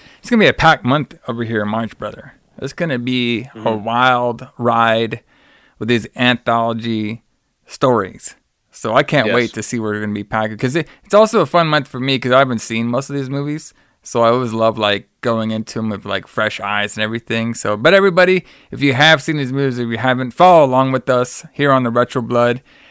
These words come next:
Speaker 1: And don't forget to follow
Speaker 2: Yep.
Speaker 1: us, us on the Instagram, Facebook page. Um, I actually got us a website too,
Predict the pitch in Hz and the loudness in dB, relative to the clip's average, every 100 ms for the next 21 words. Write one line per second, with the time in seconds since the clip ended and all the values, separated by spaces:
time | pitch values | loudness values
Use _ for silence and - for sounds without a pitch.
0 | _ 110 120 135 127 135 - 107 120 117 | _ -2 0 0 0 -2 -2 -4 0 0
1 | 117 117 123 113 113 - - _ _ - | 0 -4 -2 -2 -2 -10 -20 _ _ 0
2 | 147 175 160 143 139 - 123 123 120 117 | 4 4 2 0 -2 -2 -2 2 2 2
3 | 120 - - - - 139 131 - 127 - | -2 -6 -18 -20 0 2 2 0 -2 -2
4 | - 127 127 120 113 - - _ _ _ | 0 2 2 2 -2 -10 -14 _ _ _
5 | _ - 113 117 120 165 - 143 131 135 | _ -2 2 2 4 2 2 2 4 4
6 | 127 107 147 - 110 104 - 180 | 2 0 0 0 -6 -6 -8 -8